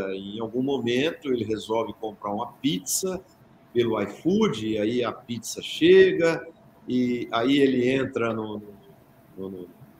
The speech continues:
no site lá da Drogazil e compra um medicamento, ele entra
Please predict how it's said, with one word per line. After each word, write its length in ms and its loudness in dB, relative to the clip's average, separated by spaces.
no 140 -10
site 540 2
lá 160 2
da 160 0
Drogazil 920 2
e 160 -2
compra 400 0
um 40 -4
medicamento, 1300 0
ele 320 6
entra 520 0